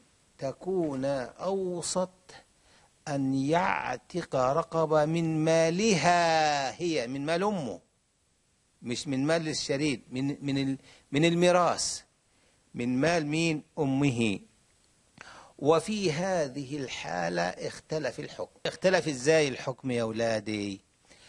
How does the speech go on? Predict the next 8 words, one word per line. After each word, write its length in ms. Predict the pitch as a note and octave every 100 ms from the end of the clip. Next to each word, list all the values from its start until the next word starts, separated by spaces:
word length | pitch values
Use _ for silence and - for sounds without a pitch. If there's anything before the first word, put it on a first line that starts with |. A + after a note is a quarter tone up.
| - _ -
اختلف، 640 | C#3+ - - F#3+ G3 - -
أصبح 720 | D3+ D#3 - C3+ C3+ F3 - E3+
الحكم 1000 | E3 C#3+ A#2+ - E3+ F3 - D#3 D#3 D#3+
واجب 1400 | D3+ D3 D3+ D#3+ D#3+ D#3 D3 C#3+ C3+ B2 A#2 D#3+ B2+ A2 - _ C#3
الأداء. 1120 | C#3 A2+ A#2 A#2 A#2 A2+ A2 G#2+ G#2+ G#2+ - _ _ _ _ _ -
واجب 480 | A2 C3+ A#2 A#2+
إيه؟ 280 | B2 C3+ C3 - _ _ _ -
الأداء. 580 | B2 A#2+ A2 G#2 G2 -